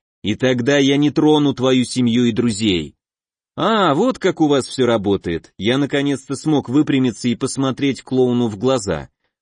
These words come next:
«В озеро высыпал, шагов десять отошёл, как мне его дали, там и высыпал. Но у меня для вас предложение получше. Давайте я просто утром свалю в Краун, и вы меня больше никогда не увидите».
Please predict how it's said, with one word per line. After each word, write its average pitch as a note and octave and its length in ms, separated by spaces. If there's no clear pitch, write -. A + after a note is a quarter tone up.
«В A2+ 140
озеро A3 360
высыпал, D#3 580
шагов E3+ 480
десять F#3 320
отошёл, F3 460
как C#3+ 220
мне C#3+ 180
его B2 180
дали, G#2+ 300
там D#3+ 280
и C3+ 40
высыпал. A#2 580
Но B2+ 200
у D#3+ 40
меня F3 300
для E3+ 160
вас E3 220
предложение D3 680
получше. B2+ 640
Давайте G3+ 520
я F#3+ 80
просто F3+ 340
утром E3 300
свалю D3+ 300
в - 100
Краун, F3 440
и A#2+ 100
вы G3+ 140
меня F3 240
больше E3 300
никогда D#3 440
не D3+ 140
увидите». A#2 640